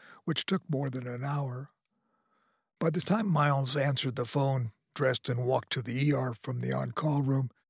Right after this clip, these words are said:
Schultz's wounds were sutured, x-rays taken, but medications were withheld until Miles could complete a neurologic evaluation.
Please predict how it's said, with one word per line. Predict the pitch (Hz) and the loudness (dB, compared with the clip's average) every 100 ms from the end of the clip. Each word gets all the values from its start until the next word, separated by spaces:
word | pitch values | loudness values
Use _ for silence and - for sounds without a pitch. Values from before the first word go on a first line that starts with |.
| _ _ - | _ _ -4
Schultz's | - - 175 143 170 127 | 0 4 4 4 0 0
wounds | 139 160 156 131 - | 4 6 6 4 -2
were | 127 | -2
sutured, | - 160 143 - 143 143 _ - | 0 4 2 2 -2 -4 _ -6
x-rays | 131 - 135 131 | -4 0 0 0
taken, | - 143 135 131 127 - _ _ _ _ _ _ - | -2 -2 -2 -4 -6 -10 _ _ _ _ _ _ 0
but | 151 | 2
medications | 156 - - - 160 165 143 - | 4 4 2 2 2 2 -2 -2
were | 147 | -2
withheld | 127 139 - 156 156 131 | -2 -4 -2 0 0 -2
until | 143 127 123 | -4 -2 -2
Miles | 131 139 131 127 | 0 0 0 -2
could | - 143 | -4 -2
complete | 147 113 139 139 | -2 -2 -2 0
a | 123 | 0
neurologic | 135 139 131 135 123 127 - | 0 0 0 -2 -4 -6 -8
evaluation. | - 131 131 131 131 127 - 127 | -6 -4 -2 -2 -4 -4 -6 -8